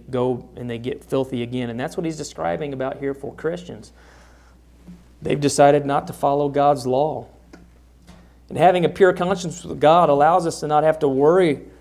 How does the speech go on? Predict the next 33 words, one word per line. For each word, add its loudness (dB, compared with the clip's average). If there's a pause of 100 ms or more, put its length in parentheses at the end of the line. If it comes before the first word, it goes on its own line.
(260)
about 6
really 6
what 4
the 4
world 2
might -2
say 0
about 2
us. -4 (760)
Uh, -6 (1500)
as -2
you 2
go 2
back 4
and 0
you 0
think -2
about, 0 (1040)
spend -6
just -2
a -6
few -6
minutes, -6
guys, -4
in -8
your -10
mind, -8
or -8
a -12
few -10
seconds, -10
thinking -8
about -6